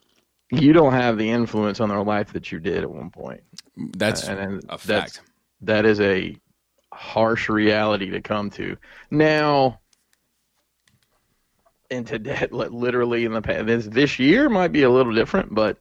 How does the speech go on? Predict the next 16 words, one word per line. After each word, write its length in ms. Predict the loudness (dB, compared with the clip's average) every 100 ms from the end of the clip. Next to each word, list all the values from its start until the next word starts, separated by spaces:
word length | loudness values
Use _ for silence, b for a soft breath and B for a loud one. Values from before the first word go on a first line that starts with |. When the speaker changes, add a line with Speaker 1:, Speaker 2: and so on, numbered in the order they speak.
| _ _ _ _ _
Speaker 2:
<laughs> 240 | -20 -16
Right, 480 | -12 0 0 2 -4 -8 -8 -2
right. 360 | -2 -2 0
Speaker 1:
and, 240 | 4 4 4
and 220 | 2 2 4
even, 320 | 4 2 0 -2
and 180 | 0
even, 500 | 0 2 0 0 -6 -14 _ _ _ _ _ _ _ -4
like, 320 | 0 0 -2 _ _ _ _ _ _ _ -8
the 140 | -4
way 420 | 0 2 2 0
<laughs> 1700 | -2 -6 -8 -12 -20 -20 _ _ _ -20 -20 -20 _ _ _ -20 _
back 240 | -8 -6 -6
in 60 | -8
the 80 |
day, 460 | -4 0 0 -2 -8